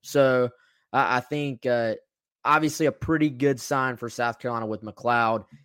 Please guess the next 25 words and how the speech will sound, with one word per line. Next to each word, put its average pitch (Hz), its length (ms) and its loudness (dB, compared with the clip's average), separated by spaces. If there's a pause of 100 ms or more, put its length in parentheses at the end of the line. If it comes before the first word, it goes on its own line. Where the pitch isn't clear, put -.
(120)
that, 107 300 -2
uh, 101 260 -4
that 104 200 -12
they 110 120 -6
were 110 60 -2
able 113 140 -2
to 98 60 -12
get 110 160 -6
him 107 300 -10
back 113 340 2
on 113 200 -2
campus 101 560 -8 (260)
after, 104 680 -2
um, 95 280 -6 (320)
you 113 80 -4
know, 107 160 0
really 120 180 -10
being 107 220 -16
a 104 40 -20
guy 104 220 4
that, 101 160 -6
that's - 380 -12
emerged 113 760 4
as 107 200 0
a, 104 60 -2